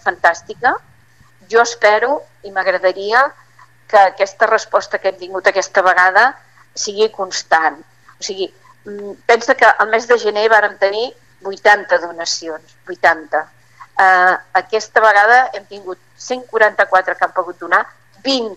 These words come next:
que no varen poder donar, o sigui, cent seixanta-quatre persones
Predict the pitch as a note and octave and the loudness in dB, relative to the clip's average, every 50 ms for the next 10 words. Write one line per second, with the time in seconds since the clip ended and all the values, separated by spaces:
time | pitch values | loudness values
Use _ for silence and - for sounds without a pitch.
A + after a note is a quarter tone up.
0 | _ - G3+ F#3 F#3+ F3+ F3 F3 F3 E3 - - E3+ E3 D#3+ D#3+ D#3+ F3 F#3+ G3 | _ -4 -2 0 2 2 0 0 -2 -6 -8 -4 -2 -2 -2 -2 0 0 0 -2
1 | - - - G#3+ G3 F#3+ - - - - C4 C#4 - - - - - G#3+ G3 F#3+ | -2 -10 -16 -16 -14 -14 -12 -10 -6 -6 -6 -6 -6 -10 -8 -6 -4 -4 -2 -2
2 | - F#3 - G3 F#3 F#3 F3+ E3+ - - - - - F3 E3+ E3 D#3+ D#3+ - | -2 0 2 2 2 0 -2 -8 -10 -14 -12 -6 -4 -4 -2 -2 -4 -6 -8